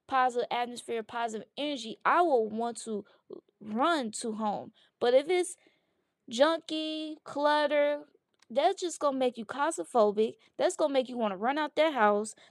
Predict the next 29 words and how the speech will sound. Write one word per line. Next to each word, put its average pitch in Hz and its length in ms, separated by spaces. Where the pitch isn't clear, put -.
That's 349 160
gonna 285 180
make 262 200
you 262 100
not 254 220
wanna 247 180
invite 233 320
people 302 240
to 277 140
your 269 160
home. 208 480
If 247 180
you 269 100
want 254 240
company 226 400
at 208 80
night, 202 280
if 208 140
you 226 120
homebody 226 680
or 214 200
you 208 220
just 220 480
stay - 240
to 226 60
yourself, 220 560
that's 208 260
on 240 180
you. 214 280